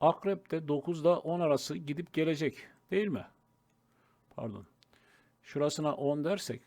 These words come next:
arkadaşlar aslında, e, şekilden kaynaklanan bir şey. Ben, e, bu açı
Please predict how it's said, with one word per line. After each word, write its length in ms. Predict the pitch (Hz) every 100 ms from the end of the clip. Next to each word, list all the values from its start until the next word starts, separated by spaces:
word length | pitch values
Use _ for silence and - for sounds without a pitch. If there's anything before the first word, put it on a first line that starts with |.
| -
arkadaşlar 640 | 107 101 101 - - - -
aslında, 460 | 120 - 127 127 - _ _ -
e, 100 | 113 113 110 110 110 107 110
şekilden 640 | - 113 - 120 143 160
kaynaklanan 600 | - 123 123 127 147 147
bir 60 | 123
şey. 220 | 110 107
Ben, 200 | 113 110 - - 113 - _ _ _ _ _ _ _ _ _ _ _ _ -
e, 280 | 113 107
bu 160 | 113 -
açı 380 | 120 - 143